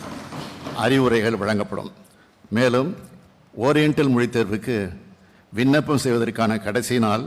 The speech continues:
ஏற்கனவே முடிந்துவிட்ட நிலையில், விண்ணப்பம் செய்யாத மாணவர்கள்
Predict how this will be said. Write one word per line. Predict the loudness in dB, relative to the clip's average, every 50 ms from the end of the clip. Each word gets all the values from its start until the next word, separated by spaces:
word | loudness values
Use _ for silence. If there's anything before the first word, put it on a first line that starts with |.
| -8 -14 -16 -20 -20 -20 _ _ _ _ _ _
ஏற்கனவே | -2 0 0 0 2 2 2 2 2 2 2 2
முடிந்துவிட்ட | 2 0 2 0 0 0 0 0
நிலையில், | 0 0 0 -2 -2 -4 -4 -6 -6 -10 -14 -20 -20 -20 _ _ _ _ _ _ _ -6
விண்ணப்பம் | -4 -2 0 0 -2 -2 -2 -2 -2
செய்யாத | -2 -2 0 2 2 2 4 4 2 0 0 -2 -4 -4
மாணவர்கள் | -4 -2 0 0 0 -2 -2 -4 -4 -4 -4 -6 -8